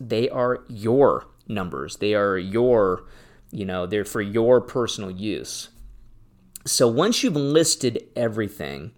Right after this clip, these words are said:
I want you now to compare those bottom line numbers. Add 'em all up. Add up the income, write a line under it. Add up all those expenses, write a line under it. And then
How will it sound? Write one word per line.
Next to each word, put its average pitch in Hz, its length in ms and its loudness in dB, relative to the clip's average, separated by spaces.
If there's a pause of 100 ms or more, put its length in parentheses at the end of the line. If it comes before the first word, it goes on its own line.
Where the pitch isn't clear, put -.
I 107 80 0
want 131 400 0
you 147 160 4
now 113 300 -2
to 113 340 -6
compare 101 720 -2 (120)
those 104 160 -4
bottom 95 320 -2
line 95 200 -4
numbers. 80 340 -8
Add 104 220 0
'em 131 100 0
all 143 220 4
up. 92 220 0 (200)
Add 92 180 0
up - 80 -2
the 98 160 -2
income, 131 440 0
write 101 240 0
a 104 60 0
line 90 220 -4
under 67 180 -8
it. - 140 -14
Add 101 180 2
up 101 100 0
all 104 200 4
those 127 180 2
expenses, 135 460 -2
write 98 320 -2
a 101 40 -4
line 90 220 -6
under 73 160 -12
it. - 100 -14 (240)
And 113 220 -2
then 113 500 0